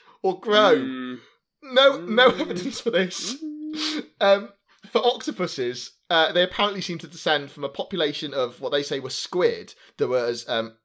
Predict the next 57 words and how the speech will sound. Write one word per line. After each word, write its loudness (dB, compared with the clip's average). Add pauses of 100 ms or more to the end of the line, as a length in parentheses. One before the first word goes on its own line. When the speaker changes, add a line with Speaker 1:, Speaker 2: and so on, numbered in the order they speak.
Speaker 1:
Jack -2
said, -2
sort -6
of -10
infected -8
by -2
an -6
alien -4
virus, -4
or -8
one -2
of -12
you -12
said. -8
Um, 0 (120)
octopuses -2
are -4
singled -4
out, -2 (100)
basically 0
because -12
they're -2
so -2
complex -10
for -10
sort -10
of -18 (200)
their, -4
for -8
cephalopods. -8
Um, -8 (180)
they're 0
intelligent, 0 (260)
they -6
have -4
excellent -6
eyes, 2
they've -12
got -6
incredible -6
shape -4
and -12
colour -2
changing -8
abilities, -8 (220)
but -8
it's -8
a -4
bit -4
like 2
me -2
claiming -2
I'm -2
an -8
alien -2
because -6
I'm -4